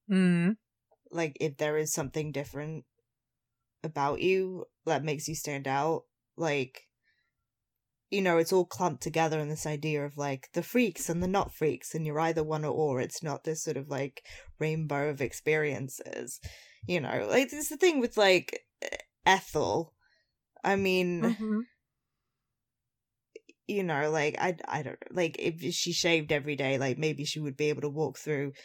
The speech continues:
Speaker 2: the
Speaker 1: Mm-hmm.
Speaker 2: world with a certain level of privilege. You know, it's like, it's not, it's not as simple as, like, she's a bearded le-, lady, like, she's one of, it's all, it's all layered. Like, she, I think she does maintain a certain level of privilege above her son, and the,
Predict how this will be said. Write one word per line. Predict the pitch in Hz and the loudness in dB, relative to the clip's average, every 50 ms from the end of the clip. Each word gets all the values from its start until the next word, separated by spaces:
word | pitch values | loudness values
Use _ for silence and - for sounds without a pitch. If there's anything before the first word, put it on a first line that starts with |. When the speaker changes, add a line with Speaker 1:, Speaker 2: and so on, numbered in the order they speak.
| - - - | -20 -6 0
Speaker 2:
the | 226 | 2
Speaker 1:
Mm-hmm. | 240 240 220 220 208 208 | 2 4 4 4 6 6
Speaker 2:
world | 170 165 165 156 | 6 6 4 4
with | 151 151 | 0 -2
a | 165 | -2
certain | - - 160 - 156 160 | 0 2 0 0 0 0
level | 160 156 139 - 147 147 | 0 -2 -2 -2 -4 -6
of | 147 143 - - _ - | -6 -6 -8 -18 _ 0
privilege. | 202 190 - 175 175 160 151 156 | 0 2 4 4 2 2 0 0
You | 170 175 | 0 2
know, | 170 165 | 4 4
it's | 151 135 - 175 | 4 2 4 0
like, | 175 170 | 2 2
it's | 175 175 175 185 | 2 0 0 0
not, | 214 208 196 190 170 - - - - - - - - _ _ _ _ _ _ - | 2 6 6 6 6 4 0 -16 -20 -20 -20 -20 -20 _ _ _ _ _ _ 2
it's | 226 254 - 226 | 2 2 6 8
not | 269 269 240 175 | 8 8 10 8
as | 208 220 - | 8 6 6
simple | - 277 269 247 - 196 180 | 8 8 8 8 6 6 6
as, | 180 165 160 170 | 6 6 6 2
like, | 151 135 127 - - | 2 2 2 0 2
she's | - - - 302 285 240 240 | 2 4 4 4 4 4 4
a | 233 | 4
bearded | 190 202 208 214 240 233 220 | 6 6 8 8 8 6 6
le-, | 294 277 262 - - 208 | 4 2 2 0 2 4
lady, | 233 240 247 226 175 160 143 156 | 6 6 8 8 6 6 4 4
like, | 147 160 139 165 | 4 4 2 0
she's | - - 190 180 | 0 -2 -2 0
one | 185 196 180 | 0 2 2
of, | 180 170 - | 2 4 4
it's | 202 220 - | 4 4 6
all, | 240 240 240 233 220 202 | 6 8 8 8 8 8
it's | - 190 185 - | 6 4 4 4
all | 202 190 185 | 2 2 4
layered. | 180 180 196 202 190 156 143 151 147 - - | 4 6 6 8 8 6 6 4 0 0 0
Like, | 151 156 156 | 0 0 2
she, | - - - 170 | 2 2 4 4
I | 180 180 | 4 2
think | 180 - 190 180 - | 2 2 0 2 2
she | - - 196 190 | 2 0 2 0
does | 175 180 170 160 160 175 - - _ _ - | 0 2 2 2 0 -2 -10 -14 _ _ -4
maintain | 185 175 170 180 190 202 220 233 190 | -2 0 0 0 0 2 2 2 2
a | 165 165 | 2 0
certain | - 180 160 160 160 | 0 0 0 0 0
level | 160 156 156 151 156 | -2 -2 -2 -2 -6
of | 156 | -4
privilege | - - 165 156 160 156 - | -2 -2 -2 -2 -2 -4 -4
above | 165 151 170 147 - | -4 -2 -2 -2 -2
her | 165 156 156 151 | -2 -2 -2 -2
son, | 151 - - 180 147 78 80 147 160 160 - - - - - - - | -2 -2 0 2 2 2 0 -4 -6 -8 -10 -16 -18 -20 -20 -12 -2
and | - 165 170 165 165 160 - _ _ _ _ _ _ _ _ - | 0 0 2 2 -2 -6 -10 _ _ _ _ _ _ _ _ 0
the, | 170 175 156 151 147 147 139 | 2 4 4 4 4 2 0